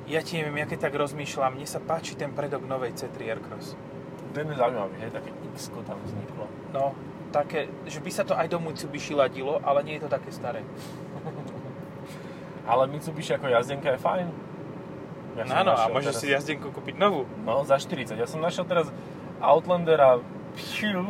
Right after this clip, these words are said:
Speaker 2: za pätnásť tisíc. S osemdesiat tisíc kilometrami.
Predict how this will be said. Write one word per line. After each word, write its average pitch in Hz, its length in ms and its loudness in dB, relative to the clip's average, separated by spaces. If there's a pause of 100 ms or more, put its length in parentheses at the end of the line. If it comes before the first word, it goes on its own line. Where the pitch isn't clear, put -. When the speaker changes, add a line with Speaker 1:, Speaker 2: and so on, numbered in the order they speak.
(160)
Speaker 2:
za 127 300 6
pätnásť 160 420 -2
tisíc. - 280 -12 (1080)
S - 120 -8 (420)
osemdesiat 143 320 -4
tisíc 123 220 -10
kilometrami. 107 500 -2